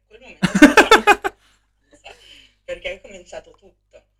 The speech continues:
E quell'inizio un po' catartico, un po' doloroso, nella maggior parte dei casi, eh, viene immortalato anche attraverso la posizione esatta dei pianeti in quel momento,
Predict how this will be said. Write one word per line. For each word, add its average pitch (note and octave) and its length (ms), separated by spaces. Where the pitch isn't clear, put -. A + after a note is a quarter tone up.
E E3+ 680
quell'inizio G3+ 840
un - 120
po' D4 140
catartico, F#3+ 720
un - 100
po' - 160
doloroso, F3 680
nella C#3 300
maggior - 340
parte - 280
dei G#3 140
casi, - 560
eh, D3 600
viene F#3 240
immortalato D#3+ 1080
anche F3+ 640
attraverso - 800
la D3 120
posizione D3 600
esatta D3+ 920
dei - 140
pianeti C#3+ 680
in E3+ 200
quel C#3 200
momento, - 800